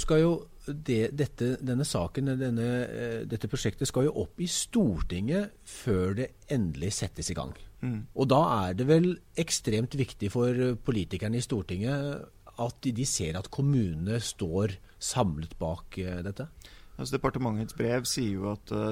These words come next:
Speaker 2: de kommunene som representerer over femti prosent av innbyggerne,
Speaker 1: Mm.
Speaker 2: det er jo det man legger til grunn for å signere intensjonsavtalen. Og, og det er jo det som har vært viktig drivkraft gjennom hele dette prosjektet, er
Speaker 1: Mm.
Speaker 2: også motivere nok og få med alle sammen,
Speaker 1: Mm.
Speaker 2: og de innspillene som er nødvendige.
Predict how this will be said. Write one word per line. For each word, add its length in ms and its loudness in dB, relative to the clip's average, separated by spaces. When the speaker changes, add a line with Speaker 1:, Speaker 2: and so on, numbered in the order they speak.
Speaker 2:
de 160 -4
kommunene 340 -2
som 160 -6
representerer 540 -4
over 160 -6
femti 340 -6
prosent 380 -6
av 20 -2
innbyggerne, 520 -2
Speaker 1:
Mm. 220 0
Speaker 2:
det 140 4
er 80 2
jo 20 2
det 140 0
man 160 0
legger 160 -4
til 100 -2
grunn 220 -2
for 100 -6
å 80 -6
signere 380 -4
intensjonsavtalen. 880 -6
Og, 80 0
og 100 0
det 80 4
er 140 4
jo 80 2
det 100 0
som 100 -2
har 140 0
vært 80 -8
viktig 360 -6
drivkraft 760 -6
gjennom 320 -2
hele 240 -4
dette 160 -8
prosjektet, 400 -8
er 160 -2
Speaker 1:
Mm. 60 0
Speaker 2:
også 420 -6
motivere 540 -2
nok 340 -6
og 120 -6
få 320 -2
med 380 -4
alle 180 -6
sammen, 420 -4
Speaker 1:
Mm. 120 -2
Speaker 2:
og 100 -2
de 220 -4
innspillene 400 -6
som 140 -8
er 120 -6
nødvendige. 440 -4